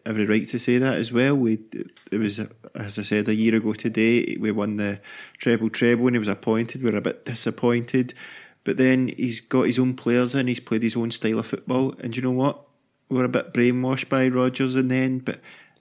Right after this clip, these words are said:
this was better. Apart from the Invincible treble, it was better than Rodgers' other two seasons, and I've thoroughly enjoyed going to every game I could this season. It's been great to watch.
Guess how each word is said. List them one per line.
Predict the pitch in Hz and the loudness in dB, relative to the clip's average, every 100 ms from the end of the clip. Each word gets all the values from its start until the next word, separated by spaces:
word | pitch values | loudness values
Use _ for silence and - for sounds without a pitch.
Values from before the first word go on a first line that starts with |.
| - | -18
this | - 123 - | -8 -2 0
was | 139 | 0
better. | - 104 127 - - - | 2 2 0 -4 -16 -6
Apart | - 139 - | 0 0 0
from | 139 | 0
the | 123 120 120 | 2 0 -2
Invincible | 120 113 - 120 | -2 -2 -2 -2
treble, | - 113 127 | 2 2 2
it | |
was | 90 | 0
better | - 101 90 | 0 0 2
than | 110 110 | 0 0
Rodgers' | 107 104 110 107 | -2 -2 -2 0
other | 107 107 | 0 -2
two | - 117 | -2 -2
seasons, | - 123 120 127 - - - - _ _ - | 0 0 0 -6 -8 -12 -20 -20 _ _ -2
and | 110 104 | -2 -4
I've | - 98 | -6 -6
thoroughly | - 110 113 113 110 | -4 -2 0 0 0
enjoyed | 104 104 104 110 | -2 0 0 0
going | 107 - | -2 -2
to | 113 - - _ - | -4 -4 -8 _ -2
every | 110 107 113 110 | 0 0 0 0
game | 110 107 | 2 0
I | 98 | -2
could | - 110 107 | -4 -4 -2
this | 107 | -4
season. | - 117 113 | -2 -2 -2
It's | - | -6
been | - 110 107 | -6 -6 0
great | 113 - - | 2 2 -2
to | 107 | -2
watch. | 101 101 - - | 0 -2 -4 -10